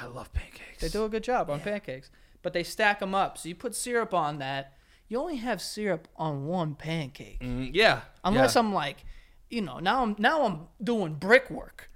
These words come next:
Speaker 2: I gotta take this off, put the concrete, take the next level. Like, I, it,
Speaker 1: They
Speaker 2: You know
Speaker 1: do,
Speaker 2: what I'm saying?
Speaker 1: and then you do eat them faster 'cause you are eating four pancakes at once.
Speaker 2: At one time.
Speaker 1: Yeah. It's kinda gross,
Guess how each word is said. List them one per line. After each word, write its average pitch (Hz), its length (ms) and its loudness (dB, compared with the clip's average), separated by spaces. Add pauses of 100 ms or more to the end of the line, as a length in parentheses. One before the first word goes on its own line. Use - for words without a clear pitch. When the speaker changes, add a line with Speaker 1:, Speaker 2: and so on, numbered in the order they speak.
(160)
Speaker 2:
I 190 80 4
gotta 180 140 6
take 170 240 0
this 180 200 0
off, 165 320 4
put 170 120 -6
the - 60 -8
concrete, 147 580 6
take 151 160 -2
the 151 80 -4
next 147 280 2
level. 147 360 -2
Like, 254 320 0
I, 196 100 0 (120)
it, 214 240 -6 (520)
Speaker 1:
They 190 60 6
Speaker 2:
You 254 40 6
know 277 80 4
Speaker 1:
do, 285 80 2
Speaker 2:
what 269 100 2
I'm 277 60 0 (100)
saying? - 100 -12
Speaker 1:
and 185 140 2
then 208 160 6
you 196 100 -2
do 202 220 -2
eat 185 160 -4
them 147 140 -2
faster 147 360 0
'cause 120 180 -4
you 139 140 2
are 139 140 6
eating 127 220 -2
four 123 260 -6
pancakes 107 520 -10
at 67 120 -14
once. 98 320 -10
Speaker 2:
At 190 160 2
one 196 240 0
time. 185 400 2
Speaker 1:
Yeah. 101 300 -2 (160)
It's 165 140 -2
kinda 302 200 6
gross, 156 500 0